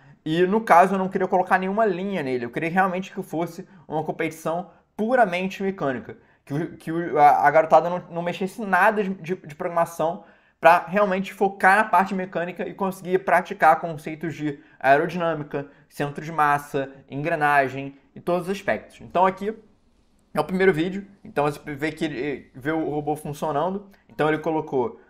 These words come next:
duas rodas aqui atrás, duas rodas aqui atrás, grandes, e esse sistema que foi o sistema de direção que fazia ele virar.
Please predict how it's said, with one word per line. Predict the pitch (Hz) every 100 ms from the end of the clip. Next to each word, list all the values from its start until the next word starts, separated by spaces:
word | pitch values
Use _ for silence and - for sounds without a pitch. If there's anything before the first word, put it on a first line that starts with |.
| _ -
duas | 147 220 190
rodas | 175 156 156 151
aqui | 139
atrás, | 151 - 160 175 285 - _ _ _
duas | 135 165
rodas | 151 147 151
aqui | 160
atrás, | 156 156 156 196 202
grandes, | 147 147 165 190 - _ _ _
e | 185
esse | 214 202
sistema | 226 - 180 180
que | 196
foi | - 185
o |
sistema | 190 196 - 160 180
de | 170 160
direção | 170 185 180 160
que | 165
fazia | 165 156 147
ele | 151
virar. | 156 160 113 - _